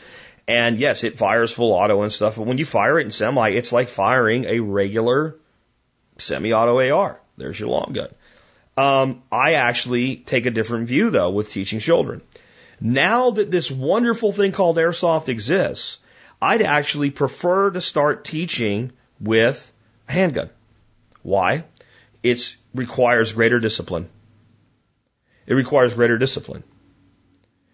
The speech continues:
It's much easier to muzzle somebody with a handgun, to point a handgun where it doesn't belong,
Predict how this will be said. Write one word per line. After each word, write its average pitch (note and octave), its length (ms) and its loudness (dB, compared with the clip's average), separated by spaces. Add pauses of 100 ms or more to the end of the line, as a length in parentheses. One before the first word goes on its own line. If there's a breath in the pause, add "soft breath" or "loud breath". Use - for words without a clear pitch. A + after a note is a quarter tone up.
(160)
It's C#3 260 0
much D3+ 320 0
easier C3 600 0 (160)
to A#2 60 -6
muzzle B2 300 0
somebody C#3 380 0
with C#3 120 2
a C#3 60 0
handgun, B2 600 0 (240 soft breath)
to - 80 -16
point B2 260 0
a C3+ 40 0
handgun C3+ 360 2
where C3+ 80 2
it B2 60 0
doesn't C3 220 0
belong, A#2+ 480 2